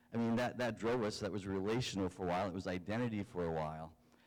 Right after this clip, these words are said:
But in today's world where identity is blurry, right, even denominational identity is blurry and not a motivator. But the opportunity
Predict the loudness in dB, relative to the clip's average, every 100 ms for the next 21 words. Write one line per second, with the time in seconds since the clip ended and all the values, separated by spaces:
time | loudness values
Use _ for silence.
0 | _ 0 4 4 2 0 0 2 4 2
1 | 0 2 2 4 2 2 2 2 2 2
2 | 4 4 2 0 0 2 4 2 -4 -14
3 | -20 -20 _ _ _ _ _ _ -2 0
4 | 0 0 2 2 2 4 4 2 2 0
5 | 0 0 0 0 -2 -4 -4 -2 0 0
6 | -4 -8 -16 -20 -6 -2 -2 -4 -10 -20
7 | -20 _ _ _ -12 -4 0 2 2 4
8 | 4 2 0 -2 -6 -10 -20 -20 _ _
9 | _ _ _ _ _ _ _ _ _ _
10 | -2 -2 -8 -12 -10 -8 -2 0 0 -2
11 | -6 -6 -2 0 2 2 2 0 0